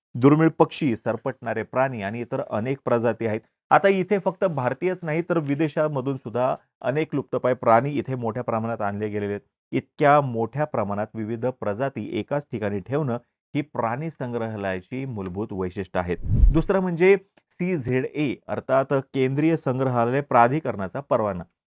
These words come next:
भारतीय कायद्यानुसार जर एखाद्या ठिकाणी वन्य प्राणी दीर्घ काळासाठी ठेवले जात असतील, तर त्यासाठी सीझेडए करून परवाना घ्यावा लागतो.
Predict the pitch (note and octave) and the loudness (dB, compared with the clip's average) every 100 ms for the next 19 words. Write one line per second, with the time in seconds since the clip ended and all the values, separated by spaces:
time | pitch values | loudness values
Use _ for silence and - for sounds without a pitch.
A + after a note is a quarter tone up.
0 | - A#2 A2 G#2+ G#2+ C#3+ F#3+ C#3+ A#2+ G#2 | -12 -4 4 4 6 4 6 6 6 2
1 | F#2+ A2 C3 A#2+ - - G2+ B2+ D#3+ C3+ | -2 -4 -4 -4 -4 -6 -4 -4 -4 -6
2 | - F#2 G2+ A#2 A#2+ D#3 D#3+ A2 F#2 A2+ | -8 -8 -8 -6 -4 -4 -2 0 0 -2
3 | A#2+ B2+ D3 E3 C#3+ C3 B2+ B2 C#3 - | 0 2 2 2 2 2 -2 -6 -8 -6
4 | A2+ D#3 C3+ G2+ - C3 - C3+ F2+ _ | -2 0 0 -2 -2 -8 -2 -2 -2 _
5 | _ - B2+ - D3 E3+ A#2+ G2 B2 - | _ 2 2 4 4 4 2 0 -4 -6
6 | D#3+ E3+ A#2+ A#2 - A2 C#3 - A2+ A2 | -4 -4 -4 -6 -4 -4 -2 0 2 2
7 | D#3+ _ _ B2+ B2+ C#3+ D#3 D3 A#2+ A#2 | 0 _ _ 6 8 8 6 2 2 4
8 | B2+ A#2 C3+ B2+ | 4 0 -2 -6